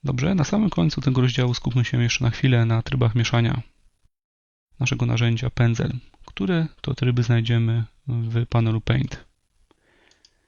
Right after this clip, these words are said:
Poszczególne tryby będziemy omawiać w ostatnim module, tak więc odsyłam do tego miejsca, a teraz po prostu chciałem pokazać, w jaki sposób możemy z nich skorzystać. I przykładowo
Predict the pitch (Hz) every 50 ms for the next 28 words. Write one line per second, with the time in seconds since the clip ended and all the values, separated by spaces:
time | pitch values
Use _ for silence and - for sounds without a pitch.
0 | _ _ _ - _ - _ _ _ _ _ _ _ _ _ - 139 - - 165
1 | 165 202 190 156 - 160 147 139 127 123 127 120 127 123 123 131 120 120 117 113
2 | 113 113 - - 151 - - 151 - - 151 127 120 113 110 110 113 110 113 120
3 | 147 160 - - 117 113 117 117 113 - 131 - - - - - 139 123 120 113
4 | 113 117 - - - 120 - 120 117 117 113 117 135 - - - - 160 170 -
5 | - 165 165 170 - - - - - 160 - - 127 123 - 127 - - - -
6 | - - 123 120 - 123 - - 120 120 117 113 - 120 - - - - 113 -
7 | 120 120 117 113 120 117 117 117 110 - 117 113 110 - - - - - - 117
8 | 110 110 110 - - - 135 - - - 170 175 - - - - - 123 117 120
9 | 117 113 110